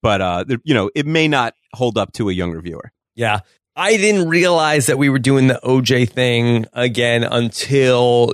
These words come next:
Speaker 2: Jerry and his girlfriend are talking about what happened in the paper.
Speaker 1: Yeah.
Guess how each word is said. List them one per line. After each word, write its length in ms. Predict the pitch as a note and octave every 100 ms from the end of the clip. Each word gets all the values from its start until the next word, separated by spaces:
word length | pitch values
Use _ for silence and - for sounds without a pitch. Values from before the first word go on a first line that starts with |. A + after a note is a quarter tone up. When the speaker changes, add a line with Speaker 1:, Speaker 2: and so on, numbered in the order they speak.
| C3
Speaker 2:
Jerry 640 | A2 B2+ B2 B2+ B2 A#2
and 140 | A#2+ G#2+
his 160 | A#2
girlfriend 400 | G2+ G#2 - G#2
are 60 | G2+
talking 400 | - A2 A2+ A2+
about 320 | A2 G#2 G#2
what 120 | A2+
happened 300 | G#2+ G#2 G#2+
in 80 | G#2+
the 80 | G2
paper. 480 | A2 F#2+ - - _ _
Speaker 1:
Yeah. 320 | A#2 G#2+ F2